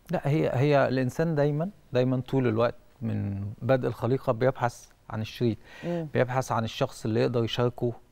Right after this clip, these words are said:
Speaker 1: حياته ويومه وتفاصيل يومه.
Speaker 2: أيوة.
Speaker 1: آه، بتتطور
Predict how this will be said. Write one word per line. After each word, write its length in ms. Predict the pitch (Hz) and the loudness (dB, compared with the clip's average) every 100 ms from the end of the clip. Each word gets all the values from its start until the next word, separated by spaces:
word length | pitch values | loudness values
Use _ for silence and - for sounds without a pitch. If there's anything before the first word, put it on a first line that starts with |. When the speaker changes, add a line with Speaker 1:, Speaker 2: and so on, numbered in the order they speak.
| _ _ - | _ _ -6
Speaker 1:
حياته 600 | 107 117 123 143 143 151 _ _ | 0 2 2 -2 -6 -8 _ _
ويومه 680 | 120 117 131 131 131 127 123 | 0 4 4 4 2 0 -2
وتفاصيل 520 | 117 107 120 - 127 | -2 -4 -6 -6 -2
يومه. 200 | 113 98 95 - - | -2 -2 -6 -14 -14
Speaker 2:
أيوة. 160 | 151 151 156 - - - | -12 -12 -14 -20 -20 -4
Speaker 1:
آه، 300 | 120 120 117 | 2 4 2
بتتطور 720 | 117 120 - - 165 180 214 | 0 -2 -4 0 2 2 0